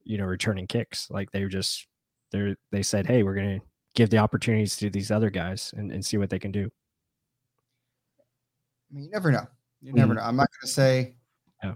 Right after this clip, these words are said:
Speaker 2: this is, no matter what, Darden's the guy. Devin Tompkins did have some shiftiness in, in that game. Let's see with more opportunities what happens, like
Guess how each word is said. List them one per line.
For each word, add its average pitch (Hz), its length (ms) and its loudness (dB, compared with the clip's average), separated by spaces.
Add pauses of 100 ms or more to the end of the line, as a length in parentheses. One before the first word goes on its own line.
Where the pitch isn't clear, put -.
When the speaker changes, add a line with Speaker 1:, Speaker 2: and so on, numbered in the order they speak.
Speaker 2:
this 143 200 2
is, 131 160 4 (120)
no 139 120 2
matter 131 220 6
what, 120 180 4
Darden's 120 380 2
the 113 120 0
guy. 120 480 0 (120)
Devin 127 200 2
Tompkins 143 440 2
did 123 160 -2
have 123 200 0
some 120 140 -4
shiftiness 127 640 -2
in, 127 360 0 (280)
in 127 120 0
that 113 160 2
game. 123 400 0 (540)
Let's 123 140 -6
see 127 120 2
with 120 180 0
more 127 260 2
opportunities 123 420 0
what 113 120 0
happens, 135 280 2
like 101 120 -14